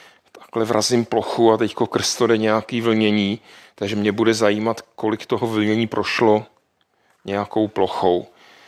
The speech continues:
Tak za tím účelem, eh, zavedeme, eh,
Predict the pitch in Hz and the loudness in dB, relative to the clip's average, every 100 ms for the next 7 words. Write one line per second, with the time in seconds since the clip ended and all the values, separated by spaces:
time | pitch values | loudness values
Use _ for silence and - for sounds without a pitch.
0 | - _ - 101 110 98 123 123 120 113 | -20 _ -14 -6 -2 0 0 -2 -6 -6
1 | - 131 131 135 123 123 - - - _ | 2 4 4 2 -2 -10 -14 -20 -20 _
2 | _ _ _ _ _ - 110 110 107 104 | _ _ _ _ _ -12 -8 -6 -6 -2
3 | 104 117 120 123 127 131 123 107 - - | 0 2 2 2 2 2 2 -2 -8 -16
4 | - - 107 95 92 90 | -18 -6 0 2 2 0